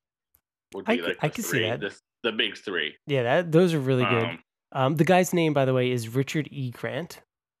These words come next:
Speaker 1: Okay, yeah, yeah, I know what you're
Speaker 2: Yeah.
Speaker 1: talking about. Yeah,
Speaker 2: Um,
Speaker 1: he's, he's fantastic, that guy.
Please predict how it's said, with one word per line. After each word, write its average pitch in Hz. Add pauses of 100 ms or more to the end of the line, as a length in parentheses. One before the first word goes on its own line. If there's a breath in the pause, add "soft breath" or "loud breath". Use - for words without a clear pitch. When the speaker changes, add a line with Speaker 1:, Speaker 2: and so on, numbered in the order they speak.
(760)
Speaker 1:
Okay, 110
yeah, 101
yeah, 95
I 87
know 92
what 95
you're -
Speaker 2:
Yeah. 85
Speaker 1:
talking 78
about. 78 (240)
Yeah, 127
Speaker 2:
Um, 131
Speaker 1:
he's, 117
he's 107
fantastic, 90
that 73
guy. 62